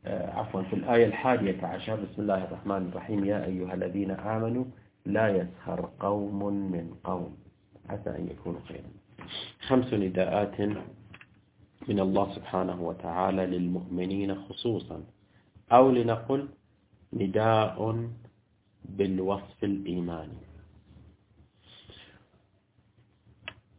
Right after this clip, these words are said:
أول ما يبرز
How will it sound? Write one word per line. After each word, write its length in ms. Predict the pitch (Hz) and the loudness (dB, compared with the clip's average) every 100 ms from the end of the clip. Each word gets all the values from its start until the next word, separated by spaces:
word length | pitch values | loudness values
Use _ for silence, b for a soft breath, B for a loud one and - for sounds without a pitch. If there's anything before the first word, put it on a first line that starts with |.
| _ _ _ - _ _ _ _ _ _ _ _ _ _ - 143 | _ _ _ -20 _ _ _ _ _ _ _ _ _ _ 4 12
أول 360 | 175 180 143 | 12 12 12
ما 220 | 123 117 | 12 12
يبرز 540 | 117 117 101 92 85 | 12 10 8 4 2